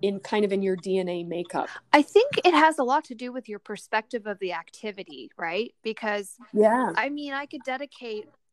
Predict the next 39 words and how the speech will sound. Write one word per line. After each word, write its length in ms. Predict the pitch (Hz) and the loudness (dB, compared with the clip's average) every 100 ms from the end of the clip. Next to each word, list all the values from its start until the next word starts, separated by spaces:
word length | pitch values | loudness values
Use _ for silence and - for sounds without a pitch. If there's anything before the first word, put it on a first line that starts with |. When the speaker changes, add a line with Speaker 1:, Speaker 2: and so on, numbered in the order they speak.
| - | -14
Speaker 2:
an 140 | 220 - | -14 -12
hour 340 | 196 220 226 226 | -10 -10 -10 -12
to 160 | - | -14
just 280 | 202 208 - | -16 -16 -12
finding 460 | - 202 202 208 202 | -8 -6 -8 -12 -12
new 140 | 196 | -12
recipes 640 | 190 202 - 214 214 202 | -10 -10 -12 -14 -12 -8
online, 560 | 196 185 190 175 180 220 214 | -6 -8 -10 -12 -10 -10 -10
and 120 | 202 | -8
that's 220 | 208 214 | -8 -8
an 80 | 233 | -12
exciting 640 | 214 - - 196 202 202 | -12 -12 -6 -4 -4 -6
activity 640 | 190 180 - 196 180 165 170 _ | -8 -14 -12 -10 -8 -10 -10 _
for 140 | 214 180 | -6 -6
me, 280 | 165 156 - | -8 -12 -10
and 120 | 185 | -8
I 120 | 185 | -6
don't 180 | 202 202 | -6 -6
feel 120 | 214 | -6
like 120 | 196 - | -6 -6
time 280 | - 190 | -10 -10
was 180 | 185 185 | -10 -10
wasted 480 | 196 180 180 - 170 | -4 -2 -4 -8 -8
by 140 | 175 | -8
doing 340 | 165 175 175 175 | -8 -8 -10 -8
that. 200 | 165 147 - - - _ _ | -8 -8 -10 -20 -20 _ _
But 360 | 202 226 214 - - | 4 6 8 6 4
if 140 | 240 | 4
I 140 | 233 233 | 4 -2
was 140 | 226 | -2
just 300 | - 214 - | -8 -10 -8
sitting 240 | 247 240 226 | -10 -8 -8
there 260 | 226 214 196 | -6 -6 -8
clicking 380 | - 233 220 | -14 -14 -14
through 220 | 208 214 202 | -10 -8 -8
YouTube 500 | 208 226 - 220 202 | -10 -14 -8 -8 -6
with 160 | 208 | -8
no 220 | 208 202 196 | -8 -8 -6
goal 480 | 185 196 196 220 | -2 -2 -2 -4